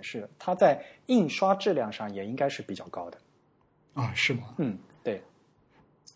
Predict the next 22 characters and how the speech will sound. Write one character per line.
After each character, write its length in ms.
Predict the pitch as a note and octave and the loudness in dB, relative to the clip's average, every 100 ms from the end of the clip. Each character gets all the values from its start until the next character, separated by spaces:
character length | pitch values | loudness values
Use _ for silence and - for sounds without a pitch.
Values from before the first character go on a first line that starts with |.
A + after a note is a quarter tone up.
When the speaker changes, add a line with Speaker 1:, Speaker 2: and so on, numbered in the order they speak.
| - | -16
Speaker 2:
啊， 200 | - C#3+ | 0 2
不 120 | B2+ F3 | 4 6
过 120 | G3+ | 6
我 40 | |
们 140 | C#3 D3 | 6 6
可 140 | G3+ | 4
以 100 | G3+ | 4
从 260 | D3+ C#3 D#3+ | 2 0 0
那 140 | F3 | 0
个 300 | C#3+ C3+ C3 - - | 2 0 0 -8 -14
像 220 | - F3 | -2 0
iPhone 340 | F#3+ F3 F#3 D3+ | 0 0 0 0
这 140 | D3+ | 0
样 180 | D3+ B2+ | 0 0
已 60 | |
经 220 | A2 C#3+ C#3+ | -2 -4 -2
非 100 | E3+ | -2
常 240 | C#3 C3+ | -2 0
高 240 | D3 C#3+ | 4 4
的 80 | D3 | 4
Retina 560 | D3+ E3+ F3 D3+ B2+ | 2 0 0 0 0
的 100 | A2 | -2